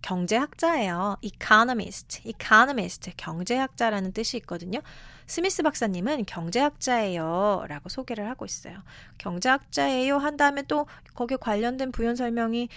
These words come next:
또는 이 사람에 대한 부연 설명 또 나오겠죠? 뭐라고 하는지 보니까 He just finished writing a book. He just finished. 그가 막 마쳤어요. 그가 막 끝냈어요. 뭘 끝내?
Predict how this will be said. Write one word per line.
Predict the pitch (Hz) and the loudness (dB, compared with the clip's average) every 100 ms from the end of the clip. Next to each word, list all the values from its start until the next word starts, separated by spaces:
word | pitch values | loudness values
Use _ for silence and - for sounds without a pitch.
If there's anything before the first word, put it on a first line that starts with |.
| - | -10
또는 | 240 233 220 | -4 -2 -2
이 | 226 | -4
사람에 | 240 302 302 302 285 | 0 4 4 4 2
대한 | 247 233 | 0 0
부연 | 208 208 214 | 0 0 0
설명 | 214 202 202 | -2 -2 -2
또 | 339 | -2
나오겠죠? | 427 208 214 208 - 359 - | -2 0 -2 -2 -2 -2 -4
뭐라고 | 226 185 190 190 | -8 -4 -2 -2
하는지 | 196 190 190 | -2 -4 -6
보니까 | 208 170 170 233 190 - - - - - - | -6 -8 0 2 2 -4 -20 -18 -18 -12 -2
He | 320 | 2
just | 311 320 - - | 4 4 2 -2
finished | 311 320 208 - - - - - | 0 2 0 0 -4 -14 -16 -16
writing | 196 196 208 302 349 | -2 4 6 4 2
a | 240 | 2
book. | 202 254 - - - | 2 0 -4 -18 -14
He | - 370 | -8 0
just | 466 480 - | 0 0 -4
finished. | - 214 247 - - - - - - | -2 0 0 -4 -6 -10 -18 -20 -16
그가 | - 233 214 196 - | -6 0 2 0 0
막 | 190 - | 0 0
마쳤어요. | 208 185 165 - 311 311 - 208 202 254 | -2 -4 -4 0 0 0 0 2 4 2
그가 | 214 196 | 0 -2
막 | 185 185 - - | 0 0 -2 -4
끝냈어요. | 320 359 370 370 - 226 185 180 240 175 | -2 0 0 0 0 0 2 0 -2 -2
뭘 | 190 196 | -4 -2
끝내? | 220 185 302 | -2 -2 -4